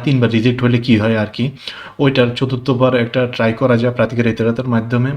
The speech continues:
তখন আপনি নতুন শহর থেকে কমিশন মারতে পারেন। আহ, তবে কমিশন মারলেও আপনাকে আবার কমিশনের জন্য ডাকা হইব পুরান শহরে। তার মানে আগে নইলে পরে ওই পুরান শহরে সব কিছু আপনার ক্লোজ করতে হইব। ঠিক আছে,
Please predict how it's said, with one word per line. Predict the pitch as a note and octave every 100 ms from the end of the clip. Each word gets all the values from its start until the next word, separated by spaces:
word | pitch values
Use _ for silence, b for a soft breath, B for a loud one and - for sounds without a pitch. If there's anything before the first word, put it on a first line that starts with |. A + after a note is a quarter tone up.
| -
তখন | - C#3+ - C3+
আপনি | A#2+ A#2 C3
নতুন | E3 C#3+ C3+ A#2+
শহর | - B2+ B2+
থেকে | B2 D3 F#3
কমিশন | F#3 A#2+ G#2+ G#2+
মারতে | G3 F#3+ G2+
পারেন। | - G#2 G#2+
আহ, | G#2 - - - - B2 A#2+ A#2
তবে | - C3 C#3 E3
কমিশন | - B2+ A#2+
মারলেও | D3+ C#3+ B2+ B2 E3+
আপনাকে | G3 D3 B2+ A#2 C#3+
আবার | B2+ C#3+
কমিশনের | - B2 A#2 - C#3+ C#3
জন্য | C3 D3 D#3
ডাকা | C3 A#2 A#2
হইব | C3 D3
পুরান | G3 F3 A#2+
শহরে। | G#2 A#2 F#2+ F2+ F2+ _ B B B
তার | C#3 A#2+
মানে | B2 D3
আগে | B2 B2 B2+
নইলে | C3 C3+
পরে | C#3+ D3 C3 E3
ওই | F#3 C#3+
পুরান | C#3 B2
শহরে | A#2 C3 B2+
সব | B2+ A2+
কিছু | - A2+
আপনার | A#2 A2+
ক্লোজ | A2+ G#2+
করতে | - G2 -
হইব। | G2+ F#2+
ঠিক | F#2+ B2
আছে, | B2+ B2+